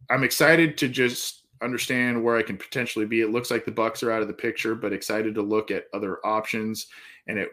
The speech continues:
would be his thirteenth season, a guy who's been very durable, pretty productive, one of the most dominant players I ever watched on the defensive side of the ball in college, just an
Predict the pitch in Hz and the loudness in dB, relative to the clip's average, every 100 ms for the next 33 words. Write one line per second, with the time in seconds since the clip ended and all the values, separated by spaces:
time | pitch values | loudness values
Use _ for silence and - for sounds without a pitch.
0 | - 123 131 123 117 113 104 95 - 120 | -2 0 0 2 4 4 2 -2 0 0
1 | 120 127 113 - 113 110 107 107 107 101 | 0 -4 -4 -2 -2 -2 -2 0 2 2
2 | 92 92 101 120 120 107 104 107 101 101 | 0 -2 2 4 4 4 4 4 4 2
3 | 101 - - _ - 165 170 160 123 120 | 0 -4 -14 _ 4 8 8 8 4 6
4 | 117 - 120 110 104 - - _ _ _ | 4 4 4 4 2 -4 -20 _ _ _
5 | _ _ _ _ 110 127 156 127 120 110 | _ _ _ _ -2 2 2 4 2 2
6 | 120 110 107 95 113 101 95 107 104 92 | 2 2 0 -2 0 2 2 0 0 0
7 | 87 82 _ 104 98 98 95 98 90 85 | -2 -6 _ -4 0 2 0 -4 -6 -8
8 | - _ _ _ 117 107 95 92 113 95 | -14 _ _ _ -6 -6 -6 -6 -2 -2
9 | 92 98 92 85 - 101 87 73 - - | 0 0 0 -4 -4 -2 0 -2 -4 -6
10 | - 87 82 | -6 -8 -10